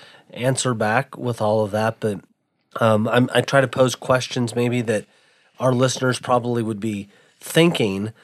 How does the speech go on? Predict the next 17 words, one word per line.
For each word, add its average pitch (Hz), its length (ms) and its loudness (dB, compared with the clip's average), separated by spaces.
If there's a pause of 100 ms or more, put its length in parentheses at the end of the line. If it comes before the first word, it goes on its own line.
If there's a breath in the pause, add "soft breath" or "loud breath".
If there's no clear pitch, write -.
(260 soft breath)
um, 104 480 -8
with 113 220 -8
all 104 240 -2
of 92 120 -8
that. 98 260 -6
And 107 120 -12
so 123 120 0
I'm 127 60 2
just 135 120 -4
gonna 113 140 2
ask 120 160 -2
the 123 80 -8
questions 120 360 -2
on 117 80 0
their 110 140 0
behalf. 110 460 -2
Like, 101 260 -6